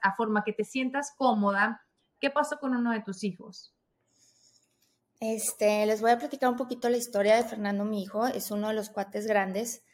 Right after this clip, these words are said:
Speaker 2: Y Fer empezó, lo, lo mandamos cuando él, él y su hermana cumplieron once años de edad. Los mandamos a un campamento de verano en, en Minnesota, uno que su papá había ido muchos años de chico.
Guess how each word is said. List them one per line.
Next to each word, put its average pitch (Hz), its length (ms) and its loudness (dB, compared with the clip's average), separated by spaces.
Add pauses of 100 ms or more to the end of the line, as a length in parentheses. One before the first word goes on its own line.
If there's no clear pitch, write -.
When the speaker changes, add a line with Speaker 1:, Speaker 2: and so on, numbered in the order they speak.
(540)
Speaker 2:
Y 233 640 4 (420)
Fer 277 300 6
empezó, 330 580 4
lo, 311 180 8
lo 269 160 2
mandamos 269 400 4
cuando 311 260 6
él, 285 200 6
él 294 160 2
y 339 60 0
su 370 100 -2
hermana 330 300 0
cumplieron 294 360 4
once 302 220 0
años 269 280 0
de 285 80 0
edad. 202 300 2 (520)
Los 240 120 2
mandamos 247 400 4
a - 20 4
un 294 60 2
campamento 302 500 2
de 294 80 6
verano 208 680 2 (100)
en, 208 400 0
en 214 140 -2
Minnesota, 240 640 2
uno 247 240 2
que 320 180 4
su 240 140 -6
papá 208 220 2
había 233 180 6
ido 262 160 6
muchos 254 280 -2
años 247 200 -2
de 247 120 0
chico. 226 540 -4